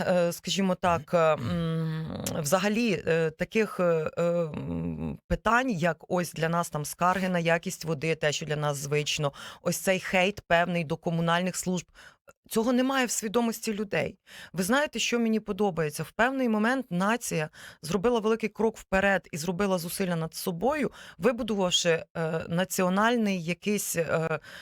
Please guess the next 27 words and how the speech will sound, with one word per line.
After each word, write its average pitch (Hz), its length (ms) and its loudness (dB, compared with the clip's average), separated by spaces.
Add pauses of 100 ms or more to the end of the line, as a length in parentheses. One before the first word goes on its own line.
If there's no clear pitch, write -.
(180)
е, 160 80 0
правильний 196 600 2
тип - 340 -4
мислення, 143 720 0 (120)
екологічної 185 800 0
свідомості. 165 920 -4 (640)
І 208 100 2
після 226 340 2
цього 285 380 0
почалися 202 840 0
зміни, 202 600 0
і, 202 160 0 (300)
ну, 214 220 4
немає 277 360 4
такого, 233 260 0
щоб 202 180 -2
запитати 214 420 -2
пересічного 202 600 0
німця: 202 340 2 (260)
"А 175 80 2
ви 247 100 4
не 285 120 0
любите 381 340 0
свій 247 240 0
водоканал?" 190 580 2
Він 180 80 0
скаже: 247 280 -4